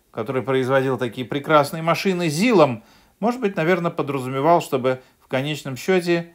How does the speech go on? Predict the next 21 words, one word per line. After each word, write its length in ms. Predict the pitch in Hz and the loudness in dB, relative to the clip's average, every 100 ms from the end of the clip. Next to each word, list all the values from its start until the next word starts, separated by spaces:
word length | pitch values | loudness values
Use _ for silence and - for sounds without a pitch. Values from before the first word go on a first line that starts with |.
| _ | _
эти 520 | - 135 139 147 147 143 | -4 -2 -2 -2 -6 -6
машины 640 | - 123 - 113 107 110 120 _ _ | -4 -4 -4 -4 -4 -4 -8 _ _
двигались. 840 | 127 175 202 190 113 95 - - _ _ _ _ _ _ _ _ - _ | -8 0 2 2 0 -4 -8 -16 _ _ _ _ _ _ _ _ -20 _
Так 240 | 151 143 | -2 0
или 160 | 143 123 | -2 -4
иначе, 380 | 127 170 175 117 | -2 -2 -2 -6
вот 60 | |
такие 340 | 131 127 139 127 | -6 -6 -6 -6
курьезы. 640 | - 151 135 104 - - _ - _ | -2 -2 0 0 -2 -18 _ -20 _
Если 380 | 135 214 247 208 | 0 2 4 2
мы 360 | 170 139 123 151 _ _ _ | 0 0 -4 -6 _ _ _
с 180 | - - | -12 -2
вами, 440 | 135 123 113 143 - | 2 2 2 -6 -10
дорогие 460 | - 135 139 131 131 | -6 -2 -2 -4 -6
господа 500 | 127 - 139 123 127 | -6 -2 -2 2 2
и 80 | 120 | 4
дамы, 380 | 139 135 143 143 _ _ _ | 2 0 -4 -12 _ _ _
предположим 880 | 147 151 - 170 180 160 123 107 - _ _ _ _ _ _ _ - | -8 -4 2 4 6 4 0 -4 -8 _ _ _ _ _ _ _ 0
первую 720 | 175 151 123 117 120 131 - - _ _ _ _ _ | 4 4 4 2 2 0 -6 -20 _ _ _ _ _
возможность 800 | 127 143 143 156 151 147 139 - | -6 0 0 0 -2 -2 -4 -4
этимологии, 840 | 143 151 147 147 147 139 135 143 | -6 -6 -2 0 2 0 -2 -6